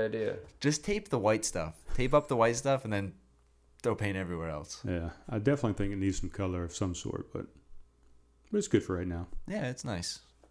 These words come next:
Speaker 2: Enjoyable.
Speaker 3: But speaking of, speaking of, <laughs> uh, photos and stuff, I mean, what do we think about
Speaker 1: Oh, yeah.
Speaker 3: the Richard
Speaker 2: Oh, the
Speaker 3: Mallett,
Speaker 2: reenactment?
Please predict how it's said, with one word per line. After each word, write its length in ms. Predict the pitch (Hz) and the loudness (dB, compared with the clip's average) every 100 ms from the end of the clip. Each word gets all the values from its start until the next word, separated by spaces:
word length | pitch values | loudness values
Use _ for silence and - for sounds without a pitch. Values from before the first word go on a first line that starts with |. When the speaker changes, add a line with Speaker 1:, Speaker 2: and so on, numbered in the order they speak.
| _ _ _ - - - - | _ _ _ -12 -12 -12 -8
Speaker 2:
Enjoyable. 440 | 113 110 95 92 - _ _ _ | 0 2 2 0 -8 _ _ _
Speaker 3:
But 80 | - | -8
speaking 260 | - 190 143 | 2 6 6
of, 80 | 92 - - | 4 -6 -6
speaking 320 | - 165 135 | 0 2 4
of, 220 | 92 - | 0 0
<laughs> 80 | 135 | 2
uh, 100 | 123 | 2
photos 580 | 92 - 120 147 156 - | 0 2 4 4 2 2
and 100 | 98 | -2
stuff, 420 | - 98 95 - | 0 -2 -2 -2
I 40 | 107 | 0
mean, 160 | 104 | 4
what 80 | 113 | 4
do 60 | 131 | 4
we 60 | |
think 200 | 120 139 | 2 2
about 240 | 120 117 113 | 0 0 6
Speaker 1:
Oh, 400 | 131 143 110 92 - 90 | 8 8 6 2 -10 -6
yeah. 220 | 117 202 | -4 4
Speaker 3:
the 120 | 110 | 6
Richard 340 | 107 135 135 | 8 8 6
Speaker 2:
Oh, 20 | 117 | 6
the 40 | |
Speaker 3:
Mallett, 360 | 123 139 143 113 | 8 8 10 8
Speaker 2:
reenactment? 520 | 110 113 110 143 | 10 8 8 6